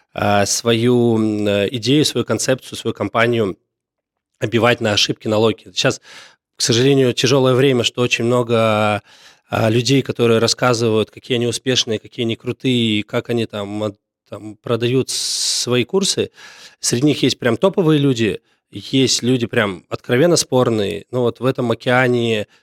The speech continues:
трэша и реальности, ну, рекомендую как-то посмотреть про людей правду и таких как-то находить, чтобы,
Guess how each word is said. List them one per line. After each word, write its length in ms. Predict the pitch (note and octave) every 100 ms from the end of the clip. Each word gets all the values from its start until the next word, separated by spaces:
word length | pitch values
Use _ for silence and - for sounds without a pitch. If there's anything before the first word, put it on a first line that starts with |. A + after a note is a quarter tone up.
| _ _
трэша 640 | A#2+ B2+ C3+ - A#2 A2
и 880 | G#2+ A2+ A2+ A#2 A#2 A#2 A2+ A2 A2 G2+ _
реальности, 760 | A2+ A#2+ B2+ C#3+ B2+ - - G2 _ _
ну, 280 | A2 G#2 A2+
рекомендую 420 | A2 - A2+ A#2+
как-то 340 | B2+ A2 - - _ _ _ -
посмотреть 480 | B2 C3 C3+ D3 -
про 120 | A#2+
людей 180 | A#2 A#2
правду 500 | - B2+ D3+ B2+ F#2
и 600 | - G#2+ A2 A2 A2 A2 G#2
таких 220 | - C3+
как-то 260 | - - A#2
находить, 500 | A2+ A#2+ B2 F3 - _ _ _ -
чтобы, 640 | - A2+ A#2 A#2 A#2 A2